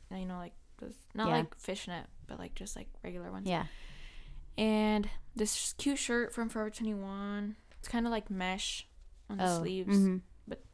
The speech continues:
Speaker 1: I don't know. It's really cute. I like it. I would wear it, like,
Speaker 2: Do you have a
Speaker 1: somewhere else.
Speaker 2: hat?
Speaker 1: Yes. Nancy has a hat for me. But yes.
Speaker 2: Now you just need a black cap.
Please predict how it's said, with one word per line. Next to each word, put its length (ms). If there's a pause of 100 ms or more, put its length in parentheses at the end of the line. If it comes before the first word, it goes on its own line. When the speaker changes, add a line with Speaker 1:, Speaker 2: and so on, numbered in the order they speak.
Speaker 1:
I 80
don't 80
know. 100
It's 140
really 200
cute. 280
I 120
like 220
it. 140
I 100
would 100
wear 220
it, 100
like, 240 (300)
Speaker 2:
Do 80
you 80
have 20
a 40
Speaker 1:
somewhere 180
else. 100
Speaker 2:
hat? 60 (580)
Speaker 1:
Yes. 420 (380)
Nancy 280
has 220
a 40
hat 220
for 160
me. 180 (320)
But 80
yes. 460 (760)
Speaker 2:
Now 140
you 100
just 200
need 100
a 60
black 260
cap. 220